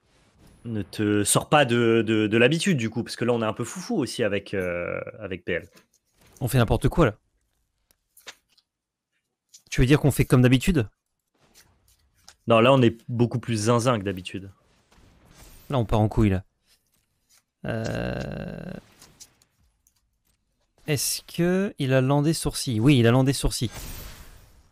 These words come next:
Speaker 1: Allez, Saffron,
Speaker 2: Allez.
Speaker 1: montre-nous ce que tu sais faire.
Speaker 2: Allez, Saffron.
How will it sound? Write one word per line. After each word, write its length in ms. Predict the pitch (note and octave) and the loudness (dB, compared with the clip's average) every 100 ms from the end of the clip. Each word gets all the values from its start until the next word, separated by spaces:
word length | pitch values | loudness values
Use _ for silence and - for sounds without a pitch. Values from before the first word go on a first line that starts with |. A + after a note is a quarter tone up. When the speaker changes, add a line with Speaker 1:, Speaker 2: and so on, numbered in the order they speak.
| _ - | _ -4
Speaker 1:
Allez, 320 | F#2+ G2 B2 | -2 -2 -2
Saffron, 520 | E3+ - - C#3+ D3 - _ _ _ B2 | -4 -6 -6 -6 -8 -12 _ _ _ -2
Speaker 2:
Allez. 220 | C3 C#3 | 0 2
Speaker 1:
montre-nous 240 | D3 D#3+ | 2 0
ce 80 | D#3 | -4
que 80 | D#3+ | -8
tu 160 | D#3 | -8
sais 140 | C#3 C3+ | -10 -6
faire. 340 | D3 C#3 C#3 | 0 2 2
Speaker 2:
Allez, 340 | G#2+ G2+ G#2+ C#3 | 0 -2 -2 0
Saffron. 500 | D#3+ C#3+ - G2+ | 0 0 -2 -2